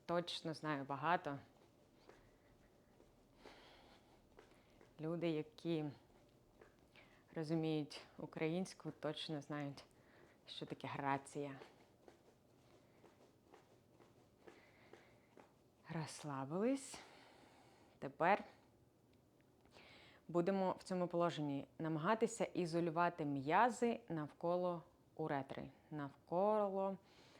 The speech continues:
е, це, це ті м'язи, які, якими ми тримаємо потік сечі. Коли ви, е, наприклад, можете навіть спробувати, коли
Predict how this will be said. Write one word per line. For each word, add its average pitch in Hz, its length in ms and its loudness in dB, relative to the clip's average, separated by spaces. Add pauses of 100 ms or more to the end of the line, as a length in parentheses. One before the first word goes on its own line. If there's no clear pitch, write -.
(440)
е, 151 200 -8 (200)
це, 180 180 2
це - 220 -4
ті 185 140 0
м'язи, 233 320 6
які, 202 540 4 (120)
якими 208 480 2
ми 180 280 2 (260)
тримаємо 175 800 2 (320)
потік 170 340 -2
сечі. - 400 -2 (160)
Коли 156 160 -2
ви, 151 180 -2
е, 151 60 -4 (920)
наприклад, 151 420 -6 (640)
можете 165 300 -6
навіть 151 380 -6 (480)
спробувати, 151 600 0
коли 156 280 -4